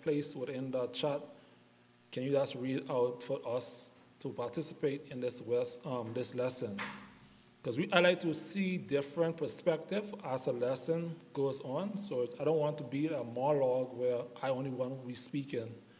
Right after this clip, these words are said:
but I also want to experience what it says in the book of Proverbs, that iron sharpened iron. So as the lesson progresses, please feel free to share your input into this lesson.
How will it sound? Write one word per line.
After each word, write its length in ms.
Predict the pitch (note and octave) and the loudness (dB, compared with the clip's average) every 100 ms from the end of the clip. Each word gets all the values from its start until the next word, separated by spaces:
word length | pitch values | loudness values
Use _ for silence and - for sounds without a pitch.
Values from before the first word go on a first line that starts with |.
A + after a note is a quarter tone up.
| - - - - | -20 -20 -20 -4
but 80 | B2 | 4
I 20 | |
also 260 | B2+ C#3+ E3 | 4 6 4
want 360 | C3 C3+ C#3+ | 4 2 2
to 380 | D3 C3+ C#3+ C#3+ | 2 2 2 -2
experience 640 | C3 A#2+ - - D#3 D3+ D3+ | -6 -4 -4 0 2 2 2
what 160 | C3 | 2
it 60 | C#3 | 2
says 320 | C3+ C#3 C#3 | 4 4 4
in 60 | C3+ | 2
the 40 | |
book 200 | A2+ C3 | -2 -2
of 140 | A#2+ - | -2 4
Proverbs, 540 | D#3 D#3+ A#2+ A2+ A2+ | 6 6 6 2 0
that 140 | A#2 - | -4 -6
iron 360 | B2 C3+ D3 D3 | 0 4 4 2
sharpened 420 | - C#3+ C3+ D3 C3+ | -2 -2 -2 -4 -4
iron. 460 | A#2 A#2 G#2+ G2+ - - - - - - - - - - | -4 -2 -4 -10 -14 -20 -20 -20 -20 -20 -20 -20 -20 -14
So 520 | - - D3 D3 D3 - - - - | -4 2 4 4 2 -4 -18 -20 -6
as 140 | C#3+ D3 | 0 2
the 40 | |
lesson 320 | C#3 D#3 F3 | 4 4 2
progresses, 800 | E3 D3+ C3 C3+ C3+ D#3 D#3+ - | 0 0 2 0 2 2 2 -2
please 340 | - F#3 F3 E3 | -4 0 0 0
feel 200 | F3 D#3+ | 2 2
free 360 | - E3 D#3+ D#3+ | 0 2 2 4
to 280 | D3+ C3 C#3 - - - - - - - - - - - - - - - | 0 -2 -6 -14 -20 -20 -20 -20 -20 -20 -20 -20 -20 -20 -20 -20 -20 -10
share 280 | - - F#3+ | -4 4 6
your 240 | E3 E3 | 8 4
input 560 | E3 D3 - C3 A#2 - | 4 -2 2 0 0 -6
into 220 | - C#3+ D3+ | -8 -2 0
this 120 | C#3+ | 2
lesson. 480 | B2+ B2 - A#2+ | 0 -2 -4 -6